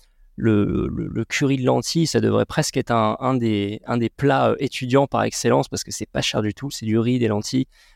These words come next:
un peu d'épices. C'est pas, c'est pas cher à li-, à réaliser. C'est super simple. On peut en faire des grandes quantités. C'est hyper nourrissant.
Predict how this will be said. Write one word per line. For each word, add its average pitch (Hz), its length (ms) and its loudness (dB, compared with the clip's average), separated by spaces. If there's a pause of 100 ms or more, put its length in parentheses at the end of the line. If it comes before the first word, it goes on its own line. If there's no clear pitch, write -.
(120)
un 117 80 0
peu 123 140 4
d'épices. 139 360 0
C'est - 160 -4
pas, - 280 -2
c'est - 180 -14
pas 127 80 -2
cher 123 260 -2
à 120 80 2
li-, 113 220 0
à 120 80 -4
réaliser. 110 360 0
C'est 123 140 -4
super - 320 -2
simple. 135 260 -2
On 113 60 -4
peut 104 80 -4
en 101 60 -4
faire 117 140 -4
des 101 100 0
grandes 113 180 2
quantités. - 400 -4 (680)
C'est - 140 -10
hyper 131 240 2
nourrissant. 127 420 4